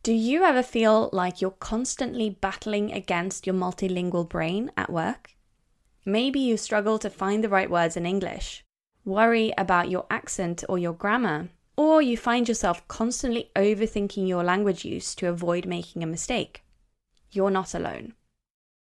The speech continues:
Did you know that this lack of confidence in your language skills can actually lower your working memory capacity? That means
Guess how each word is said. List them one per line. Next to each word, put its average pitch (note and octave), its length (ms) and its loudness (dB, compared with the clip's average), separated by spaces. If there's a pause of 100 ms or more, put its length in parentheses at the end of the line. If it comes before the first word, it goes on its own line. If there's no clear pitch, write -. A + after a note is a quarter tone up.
(240)
Did C4 240 4
you E4 120 4
know G3+ 300 4
that - 280 -6
this B3 220 0
lack A#3+ 360 0
of A#3+ 100 -4
confidence F#3 580 -2
in E3+ 120 -2
your E3+ 100 0
language F3 320 2
skills D#3 400 -4
can G3 240 -4 (100)
actually C4+ 720 -2
lower G3+ 600 6
your F3 280 -2
working F3+ 640 -2
memory E3+ 480 -4
capacity? - 720 -8 (680)
That C4 160 0
means G#3 460 2